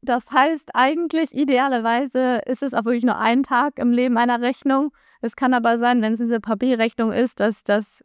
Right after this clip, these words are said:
Leben dieser Rechnung eben sehr lange ist, wenn es jetzt zehn Jahre irgendwie archiviert werden muss.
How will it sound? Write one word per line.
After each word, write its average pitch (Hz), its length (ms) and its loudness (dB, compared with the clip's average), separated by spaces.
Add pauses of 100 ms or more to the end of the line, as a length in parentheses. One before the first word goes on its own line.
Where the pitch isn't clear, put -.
(200)
Leben 226 500 0
dieser 214 260 0
Rechnung 208 360 -2
eben 208 180 0
sehr 208 160 -2
lange 214 340 0
ist, 269 220 -4
wenn 208 140 0
es 220 80 -4
jetzt 208 220 -8
zehn 226 240 2
Jahre 208 340 0
irgendwie 208 240 0
archiviert 214 420 -2
werden 226 300 -2
muss. 277 320 -2